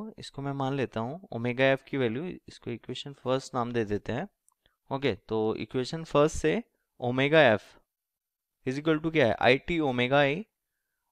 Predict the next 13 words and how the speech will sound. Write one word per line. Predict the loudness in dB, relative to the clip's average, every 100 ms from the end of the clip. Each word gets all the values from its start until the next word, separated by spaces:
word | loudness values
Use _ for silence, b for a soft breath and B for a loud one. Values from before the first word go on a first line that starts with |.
| -4
आईटी | 0 0 0 -2 -2 -4 -8
omega | -6 -4 0 4 4
A। | 4 -2 -10 _ _ _ _ _ _
तो | -8
यहाँ | -4 -4
पे | -4 -4
देखो | -6 -6 -8 -8 _ _ _ _ -8
minus | -4 -4 -4 -6 -4
of | -6 -6 -4
half | 0 2 2 -2 -10 _ _ _ _ _ _ _ _ _ _ _ _ _ _ 0
आईटी | 2 2 -2 -8 -6 -8 _ _ _ _ _ _ _ _ _
omega | -14 -8 -6 -2 0 0
A | 0